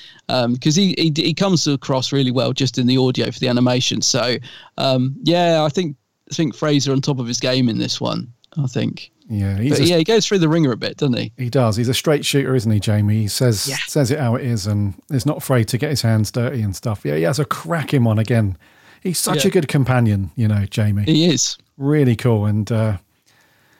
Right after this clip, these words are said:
Speaker 2: he does go through it, doesn't he? So
Speaker 1: Well, he
Speaker 2: those
Speaker 1: has a
Speaker 2: things
Speaker 1: scrap with Camel. He's
Speaker 2: Yeah.
Speaker 1: hit on the head twice.
Speaker 2: Yep.
Speaker 1: You know,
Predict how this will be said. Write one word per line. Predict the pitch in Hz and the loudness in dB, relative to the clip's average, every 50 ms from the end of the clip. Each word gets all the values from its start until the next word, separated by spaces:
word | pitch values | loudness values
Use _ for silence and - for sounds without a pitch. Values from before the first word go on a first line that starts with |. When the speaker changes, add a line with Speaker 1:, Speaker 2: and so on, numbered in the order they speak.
| _ _ _ _ _ _ _ _ _ _ _ _ | _ _ _ _ _ _ _ _ _ _ _ _
Speaker 2:
he | - 135 | -4 -2
does | - 202 226 185 | 0 0 0 2
go | - 170 135 117 | 2 2 2 2
through | - - 147 120 | 2 2 2 2
it, | 160 160 | 4 2
doesn't | 151 151 139 127 | 2 2 2 2
he? | 104 90 - - _ _ _ _ _ _ _ _ _ _ _ - - | 2 0 -2 -8 _ _ _ _ _ _ _ _ _ _ _ -10 -2
So | - 131 | 2 4
Speaker 1:
Well, | 185 185 | 4 4
he | 131 | 4
Speaker 2:
those | 123 127 | 4 2
Speaker 1:
has | 131 151 | 2 2
a | |
Speaker 2:
things | 151 147 143 | 2 4 4
Speaker 1:
scrap | 160 170 - - | 2 2 0 -2
with | 175 - - | -4 -4 -4
Camel. | - - 165 170 170 170 170 170 175 165 139 | -4 -2 0 2 2 2 2 2 2 2 2
He's | 123 131 151 | 2 2 2
Speaker 2:
Yeah. | 170 180 151 117 - | 2 0 0 -2 -2
Speaker 1:
hit | - 151 - | -2 -2 0
on | 170 160 | 2 2
the | 156 147 | 4 4
head | 135 151 165 165 160 | 4 4 2 0 -2
twice. | - - - 131 147 160 165 160 160 160 - - - 117 120 | -6 -4 0 0 2 2 2 2 0 0 -2 -2 -2 -2 -2
Speaker 2:
Yep. | 139 - - - - - - - - _ _ _ _ _ | -4 -6 -8 -14 -20 -20 -20 -20 -20 _ _ _ _ _
Speaker 1:
You | 151 151 | -6 -4
know, | 143 151 147 | -2 -2 -4